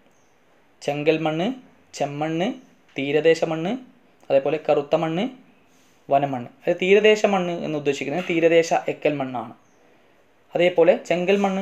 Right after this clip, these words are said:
ഉദ്ദേശിച്ചത് ലാറ്ററൈറ്റ്, ലാറ്ററൈറ്റ് സോയിലിനെയാണ് ചെങ്കൽ മണ്ണ് എന്ന് ഉദ്ദേശിച്ചത്.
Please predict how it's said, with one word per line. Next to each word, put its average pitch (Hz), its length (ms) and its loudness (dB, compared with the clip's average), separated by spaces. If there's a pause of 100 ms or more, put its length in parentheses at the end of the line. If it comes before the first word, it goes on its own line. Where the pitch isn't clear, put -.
(120)
ഉദ്ദേശിച്ചത് 143 460 -4 (200)
ലാറ്ററൈറ്റ്, 151 560 4 (500)
ലാറ്ററൈറ്റ് 175 520 2
സോയിലിനെയാണ് 147 580 -2 (420)
ചെങ്കൽ 151 380 2
മണ്ണ് 147 260 -4
എന്ന് 147 160 -6 (260)
ഉദ്ദേശിച്ചത്. 135 460 -2